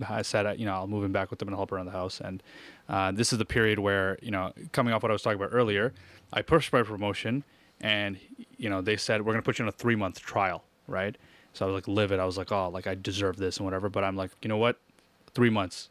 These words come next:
like, that's fair." So I'm like, "I'm gonna work harder than I ever have these three months." Like, I'm pushing myself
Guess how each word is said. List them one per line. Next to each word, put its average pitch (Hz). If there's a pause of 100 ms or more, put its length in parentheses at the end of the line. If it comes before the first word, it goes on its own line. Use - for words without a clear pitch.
(140)
like, 101
that's -
fair." 92 (340)
So 117 (720)
I'm 117
like, 117
"I'm 120
gonna 123
work 117
harder 113
than 101
I 101 (100)
ever 110
have 101
these 98
three 104
months." 87
Like, 92
I'm 92
pushing 107
myself 101